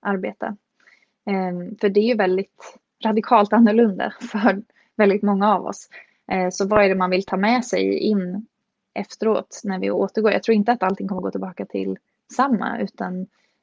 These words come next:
ehm, ja, det blir väldigt spännande att se. Och kanske också, vad har vi lärt oss i fråga om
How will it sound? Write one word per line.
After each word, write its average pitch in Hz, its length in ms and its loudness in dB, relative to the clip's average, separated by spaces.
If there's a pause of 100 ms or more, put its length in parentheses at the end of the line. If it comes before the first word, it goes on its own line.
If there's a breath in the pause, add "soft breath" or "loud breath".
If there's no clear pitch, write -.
(140)
ehm, 190 600 -6 (100)
ja, 240 320 0
det 220 140 0
blir 226 160 0
väldigt 233 240 0
spännande 202 360 -6
att 202 80 -8
se. - 240 -6 (280)
Och 233 160 0
kanske 202 380 0
också, 196 520 0
vad 208 200 2
har 208 80 0
vi 202 100 2
lärt 202 340 2
oss 107 180 -4
i - 40 -8
fråga 190 340 -2
om 190 320 -4